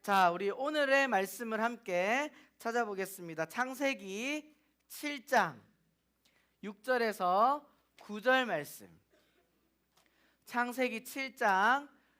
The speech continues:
육 절에서 구 절 말씀을 우리 성경을 펴서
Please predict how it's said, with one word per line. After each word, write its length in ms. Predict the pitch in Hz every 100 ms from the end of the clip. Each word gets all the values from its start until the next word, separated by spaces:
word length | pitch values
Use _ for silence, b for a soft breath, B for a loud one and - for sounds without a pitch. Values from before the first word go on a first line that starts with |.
| b 190
육 200 | 208 -
절에서 580 | 247 240 220 220 214
구 160 | - 190
절 200 | 233 247
말씀을 680 | 214 175 180 185 233 196 151
우리 260 | 165 170
성경을 460 | 165 202 202 196 185
펴서 640 | 247 240 190 170 208 277